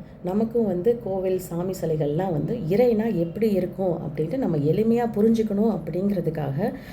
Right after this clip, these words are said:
இந்த கோயில்கள், சிலைகள் இதெல்லாம் வந்து இந்த வழிபாட்டு முறைகள்லாம் வந்து எடுத்து வச்சிருக்காங்க. ஆனா நம்ம கடைசி வரைக்கும் இறையை வந்து சிலையா மட்டும் பார்த்தா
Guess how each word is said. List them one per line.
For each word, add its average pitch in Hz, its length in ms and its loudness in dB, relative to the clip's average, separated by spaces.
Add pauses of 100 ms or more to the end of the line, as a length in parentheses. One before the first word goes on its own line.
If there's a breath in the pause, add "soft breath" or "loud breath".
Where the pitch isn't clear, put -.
(100)
இந்த 170 180 4
கோயில்கள், 170 680 4
சிலைகள் 165 520 4
இதெல்லாம் 156 360 2
வந்து 143 160 0
இந்த 226 120 0
வழிபாட்டு 170 460 2
முறைகள்லாம் 143 480 0
வந்து 139 200 0
எடுத்து 135 280 -4
வச்சிருக்காங்க. 127 500 -4 (460 loud breath)
ஆனா 226 160 4
நம்ம 208 220 4
கடைசி 208 400 0
வரைக்கும் 226 400 4
இறையை 202 240 4
வந்து 185 320 -2
சிலையா 180 360 0
மட்டும் 170 380 0
பார்த்தா 165 300 -2